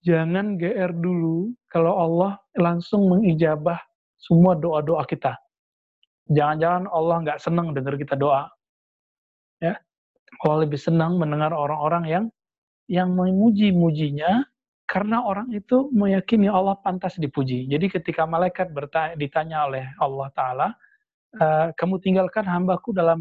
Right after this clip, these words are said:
keadaan apa?" Apa kata malaikat? "Mereka bertasbih, berdoa kepadamu, ya Allah." Lalu malaikat bertanya, "Ya Allah, mereka telah nangis, terisak-isak. Kenapa engkau belum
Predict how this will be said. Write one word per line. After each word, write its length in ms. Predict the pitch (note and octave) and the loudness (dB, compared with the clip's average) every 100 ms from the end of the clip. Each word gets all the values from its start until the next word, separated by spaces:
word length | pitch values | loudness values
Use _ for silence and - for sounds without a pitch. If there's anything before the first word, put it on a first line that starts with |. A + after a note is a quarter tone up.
| D#3 | -2
keadaan 400 | F#3 E3+ F3 G3 | -2 -2 -2 -4
apa?" 240 | - E3+ - _ _ _ - | -6 -8 -10 _ _ _ -4
Apa 160 | D#3+ | -2
kata 160 | D#3+ D#3+ | -2 -2
malaikat? 400 | E3 E3+ - G3 | 0 -2 -4 -4
"Mereka 300 | F3+ F3 F#3+ F#3 | -2 -2 -2 -2
bertasbih, 720 | F3+ D#3 F#3+ F3+ - F#3 F3+ | -2 -2 -4 -6 0 2 2
berdoa 480 | E3 D#3+ E3+ F#3+ F3 | 2 -2 0 0 -2
kepadamu, 480 | E3+ E3 F#3 G#3 G#3 | -4 -4 -2 0 0
ya 160 | F#3+ | 2
Allah." 320 | F3 E3 D#3 - _ _ _ | 2 2 0 -6 _ _ _
Lalu 160 | F3+ F#3+ | -2 0
malaikat 380 | F#3+ E3+ G3 F3+ | 2 0 -2 -4
bertanya, 400 | D#3+ D#3 E3+ E3 | -4 -2 -2 0
"Ya 160 | E3 F3+ | 0 0
Allah, 240 | F#3+ A#3 | 0 2
mereka 340 | F3+ E3 A3+ A3+ | 0 0 -4 -2
telah 240 | F#3 E3 D3+ | 0 0 0
nangis, 560 | F3+ G3+ F3+ C#3+ - _ _ _ _ _ _ - | -4 -2 -2 -6 -14 _ _ _ _ _ _ -4
terisak-isak. 840 | E3+ B3 - F#3 - F3+ F3 - | -4 -4 -4 -6 -6 -6 -6 -6
Kenapa 400 | - G#3+ A#3+ A#3+ | -2 0 2 0
engkau 320 | G#3+ F#3+ - F3+ | -2 -6 -2 -2
belum 460 | F3+ F#3 A#3+ B3 | 0 0 0 -2